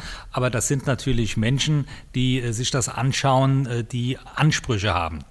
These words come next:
Zu Recht Ansprüche haben, weil am Schluss steht ja die Anerkennung als Weltkulturerbe. Und das heißt, man muss, äh, eine sehr, sehr detaillierte Voruntersuchung machen. Die Dinge müssen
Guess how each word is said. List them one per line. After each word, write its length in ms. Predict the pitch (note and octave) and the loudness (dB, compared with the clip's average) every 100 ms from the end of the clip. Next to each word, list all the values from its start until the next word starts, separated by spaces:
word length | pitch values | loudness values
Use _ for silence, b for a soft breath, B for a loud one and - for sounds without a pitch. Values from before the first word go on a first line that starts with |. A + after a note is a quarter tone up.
| - | -12
Zu 160 | - | -8
Recht 280 | G#2+ C#3 - | 0 0 0
Ansprüche 480 | - A#2+ - C3+ G#2 | -2 -2 0 -2 2
haben, 160 | G2+ C3 | 2 2
weil 140 | B2 | 0
am 100 | G2+ | -2
Schluss 420 | - C#3+ F3+ - | -2 0 0 -2
steht 240 | - C3+ C3 | -4 -2 0
ja 60 | |
die 140 | G#2+ G2+ | -2 0
Anerkennung 440 | A#2+ C3 B2+ B2 | -2 -2 -2 -4
als 200 | G2+ - B B - | -4 -8 B B -10
Weltkulturerbe. 1500 | F#2+ C#3 F3 - - - A2 - B2+ C#3 A#2 B2+ C#3+ F#3+ G3 B B B B | 0 2 2 -6 -16 -6 -6 -2 2 2 2 0 0 0 -2 B B B B
Und 60 | B2 | -4
das 160 | A2 | 0
heißt, 260 | G#2+ B2+ - | 2 2 2
man 140 | A#2+ | 2
muss, 300 | B2 B2+ - | 2 0 0
äh, 160 | C3 A#2 | -2 0
eine 320 | G#2+ G#2+ G2 | 0 -2 -2
sehr, 400 | - C3 D3+ C3 | 0 2 2 2
sehr 160 | A#2+ G#2 | 0 -2
detaillierte 800 | B2+ C3 C3 A2 A#2+ A2+ A2 G2 B | -4 -2 -2 0 0 -2 -4 -8 B
Voruntersuchung 840 | - - C3+ D3 C#3 - D3 C3+ C3 | -10 0 2 2 0 0 0 2 2
machen. 380 | B2+ B2 C3+ A#2+ B B B - | 4 4 2 0 B B B -14
Die 60 | |
Dinge 260 | G#2+ A#2+ A#2 | -4 0 2
müssen 420 | A#2 B2+ C3 G2+ | 2 2 0 -2